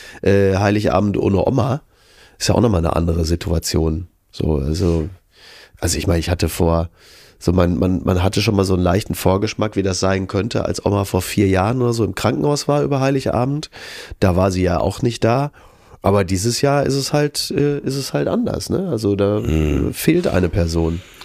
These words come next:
Speaker 2: Wobei ich find, ich weiß gar nicht, also ich möchte mi-, mich nicht in deine Psyche rein, reinsetzen, aber irgendwie, das hört sich an wie so eine blöde Metapher, wie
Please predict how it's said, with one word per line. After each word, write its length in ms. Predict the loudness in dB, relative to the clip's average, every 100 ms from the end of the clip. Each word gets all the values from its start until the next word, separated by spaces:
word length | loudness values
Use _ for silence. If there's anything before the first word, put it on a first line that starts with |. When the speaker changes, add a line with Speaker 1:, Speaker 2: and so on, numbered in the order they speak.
| -18 -6
Speaker 2:
Wobei 300 | 0 2 2
ich 160 | 0
find, 280 | 0 -2 -2 -6 -8
ich 160 | 0
weiß 220 | 0 0
gar 160 | 2 2
nicht, 240 | 2 2
also 240 | 0 0 -2 -8
ich 140 | -6
möchte 260 | -2 0 2
mi-, 300 | 2 2 2
mich 220 | 0 0
nicht 160 | 0 2
in 140 | 2
deine 260 | 2 2 0
Psyche 520 | 0 0 2 2 2
rein, 380 | 2 2 0 -2
reinsetzen, 680 | -2 0 0 0 -2 -2 -2
aber 200 | -2 0
irgendwie, 480 | 0 0 -2 -4 -6 -12 -16 -16 -18 -20 -10 -4
das 220 | -2 0
hört 180 | 0 0
sich 320 | -4 -4 -2
an 220 | 0 0
wie 80 | 0
so 100 | 0
eine 160 | 0
blöde 360 | 0 0 2 2
Metapher, 680 | 0 -2 -4 -2 0 -2 -2
wie 380 | -4 -4 -6